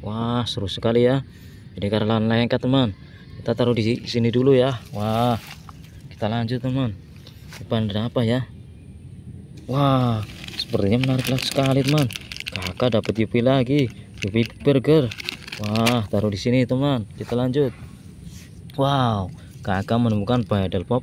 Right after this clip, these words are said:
Upin Ipin, rasa jeruk, apel, dan anggur. Yuhu, keren sekali. Eh, ini es krim, teman. Wah, seru, seru, seru. Kakak menemukan es krim.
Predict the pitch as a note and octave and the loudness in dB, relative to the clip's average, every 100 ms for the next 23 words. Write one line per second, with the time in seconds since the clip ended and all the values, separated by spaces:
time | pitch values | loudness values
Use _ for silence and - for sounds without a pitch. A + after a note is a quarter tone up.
0 | - G#2 - A2+ C#3+ C#3 B2 C3 - - | -4 -6 0 2 2 0 0 -4 -16 -18
1 | - F#2+ - F#2+ - G2+ A#2 - F#2 A#2+ | -4 -2 0 0 2 2 0 -4 0 2
2 | B2+ A#2+ C3+ C#3+ - D3 A#2+ A#2+ A#2+ - | 4 2 0 -2 0 2 2 0 -2 -16
3 | - - - C#3 D3+ B2+ C3+ - - - | -20 -18 -2 0 2 2 0 -6 -18 -16
4 | - E2+ F#2+ F#2+ G#2+ C#3 C#3+ C3 A#2 - | -8 -2 0 0 -2 0 2 2 0 -2
5 | C3+ C#3+ D#3 E3 D3 - F3 D#3 F3 F#3 | -2 0 0 0 0 0 0 2 2 2
6 | A#2+ - - - - - - - - B2 | -2 -8 -18 -18 -18 -16 -12 -8 -6 -6
7 | B2 A#2 - - - - - - F#2+ F#2 | -6 -8 -10 -14 -16 -16 -12 -8 -6 -4
8 | A2+ A2+ - F3 C3+ D3 - - - - | -2 0 2 4 4 2 -4 -6 -4 -4
9 | - F2+ A2 A#2 A#2+ C3 D3 - B2 B2+ | -6 -2 0 0 0 0 -2 0 0 0